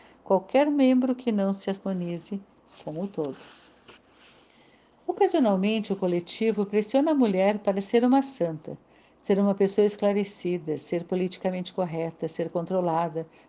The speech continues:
para que cada uma das suas iniciativas resulte numa obra-prima.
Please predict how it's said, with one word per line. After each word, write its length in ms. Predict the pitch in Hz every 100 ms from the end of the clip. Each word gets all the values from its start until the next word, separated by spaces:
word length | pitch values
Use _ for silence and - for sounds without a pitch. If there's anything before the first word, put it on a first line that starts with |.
| -
para 180 | 202
que 120 | 202 208
cada 380 | 262 262 254
uma 160 | 254 233
das 160 | 208 202
suas 260 | 214 196
iniciativas 880 | 185 185 - 180 - - 220 196 180
resulte 600 | 196 196 175 220 220 214
numa 280 | 196 196 220
obra-prima. 640 | 233 220 - 156 147 151